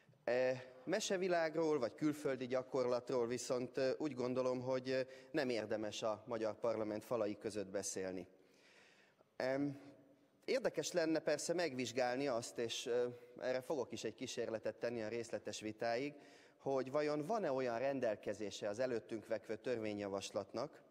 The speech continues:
amit az elmúlt néhány hónapban a kormány, illetve a kormánypártok betartottak volna. Nem az, hogy van-e olyan, amit nem, hanem a kérdés úgy merül fel, hogy van-e esetleg olyan, amit betartottak.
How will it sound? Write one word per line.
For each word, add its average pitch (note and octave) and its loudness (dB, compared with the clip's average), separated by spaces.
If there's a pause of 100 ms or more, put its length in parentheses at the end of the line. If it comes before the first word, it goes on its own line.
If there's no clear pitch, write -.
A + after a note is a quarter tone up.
(540)
amit C#3 0
az C#3+ -2
elmúlt E3+ 0 (100)
néhány C3+ -2
hónapban A#2+ -2 (400)
a A2+ 0
kormány, B2 -2
illetve A2 -2
a A2 -2
kormánypártok A#2 -2
betartottak G2 -4
volna. F2+ -6 (440)
Nem - -4
az, E3 -4
hogy C#3 -2
van-e D#3 0
olyan, C#3 0
amit B2+ -4
nem, B2+ -2 (280)
hanem D#3 -2
a D3+ -4
kérdés D3+ -2
úgy F3 0
merül C#3+ -2
fel, C#3+ -14
hogy C#3 -4
van-e F#3+ -2
esetleg A#2+ -4
olyan, A2 0 (180)
amit A2 -4
betartottak. F#2 -8